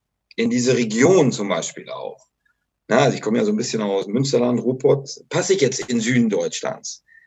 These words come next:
Passt, passt einer, der aus dem Süden Deutschland kommt, jetzt in Ruhrpott? Ähm, äh, also diese Kulturthema und natürlich klar die Protagonisten. Also du kommst ja in einen Raum ra-, rein und da ist ja oft der, der Direktor oder der Manager.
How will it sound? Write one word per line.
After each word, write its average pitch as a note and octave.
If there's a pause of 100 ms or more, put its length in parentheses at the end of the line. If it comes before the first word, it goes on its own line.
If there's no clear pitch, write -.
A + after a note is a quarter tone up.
(120)
Passt, C#3
passt D#3
einer, D3
der C3+
aus B2+
dem B2+
Süden E3
Deutschland D#3+
kommt, D#3
jetzt -
in C#3+
Ruhrpott? D3+ (500)
Ähm, B2
äh, A2+
also A#2+
diese C3
Kulturthema C3+
und E3
natürlich G3+
klar F3
die D#3
Protagonisten. B2+ (960)
Also G#2+
du - (220)
kommst D#3
ja C#3
in B2
einen A#2
Raum D3+
ra-, F#3
rein D#3+
und D3
da B2
ist A2+
ja A#2+
oft A2+
der, G2
der F#2+
Direktor A#2+
oder -
der -
Manager. C3